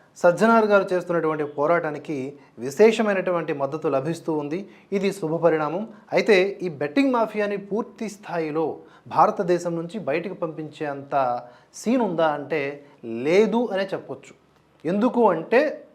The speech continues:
అంత స్థాయిలో అది వేళ్ళూనుకుని ఉంది. మన చట్టాలు బలంగా లేవు. At the same time, political parties and leaders కూడా దీనికి లింక్ అయి ఉన్నారట. ఇంకోటి ఏంటంటే సెలబ్రిటీస్, అంటే మనం అనుకుంటున్న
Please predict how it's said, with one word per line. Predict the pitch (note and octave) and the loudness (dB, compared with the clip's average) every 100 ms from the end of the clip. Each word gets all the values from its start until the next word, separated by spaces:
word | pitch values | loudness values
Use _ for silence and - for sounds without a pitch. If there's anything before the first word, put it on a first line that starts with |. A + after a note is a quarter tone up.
| - | 0
అంత | F3+ A3+ A3+ A3 | 0 0 2 0
స్థాయిలో | - - - G3+ A3+ A#3 A#3 | 0 -4 4 6 6 4 2
అది | G3+ F#3 D3+ D#3 - - | 0 -2 -6 -8 -14 -12
వేళ్ళూనుకుని | B2+ E3 F#3 F#3+ F#3+ F#3+ | -2 0 2 0 -2 -4
ఉంది. | F#3 G3 A#3+ C4+ - - - | -4 -4 -6 -8 -12 -20 -8
మన | C#3+ D3+ C#3+ | -6 -4 -4
చట్టాలు | C#3 F3+ F3 B2 - - _ _ | 2 4 4 2 -6 -20 _ _
బలంగా | - A#2 D3 E3 | -2 0 2 4
లేవు. | E3+ F3+ G#3 C4 - - _ - | 4 2 0 -4 -8 -20 _ -8
At | D#3+ | -6
the | F3+ G#3 | 0 4
same | A#3+ A#3+ | 4 4
time, | A3 G#3+ F#3 | 0 0 -2
political | G#3 G#3+ A3+ A3 | -2 -2 -2 -2
parties | G#3+ G3 F#3 F#3 - G#3 G3+ G3 - - | -2 0 -2 -2 -8 -8 -6 -8 -10 -8
and | E3+ D3 C3+ | -6 -4 0
leaders | G3+ A#3 A3+ A3 | 2 4 2 0
కూడా | - G3+ A3 F#3 F#3+ | -4 4 6 4 2
దీనికి | D3+ E3+ E3 | -2 -4 -4
లింక్ | D#3+ E3+ F#3+ | -6 -4 -2
అయి | F#3+ F#3+ | 0 -2
ఉన్నారట. | F#3+ F#3+ F#3 A#3+ - - - - - E3 | 0 0 -2 -4 -8 -20 -20 -20 -10 -2
ఇంకోటి | F#3 A3 G#3+ | 8 8 10
ఏంటంటే | G#3 G#3 G#3 G#3 G3+ - - _ | 6 4 4 2 2 -2 -16 _
సెలబ్రిటీస్, | - G#3 A#3+ C4+ D#3+ B2 | 2 4 4 2 -2 -6
అంటే | C#3 C#3 | -8 -8
మనం | C#3+ C#3+ G3 | -4 -2 0
అనుకుంటున్న | G3+ G#3 G#3 G#3 G3+ G3+ G3+ | 0 0 -2 -2 -2 -2 -4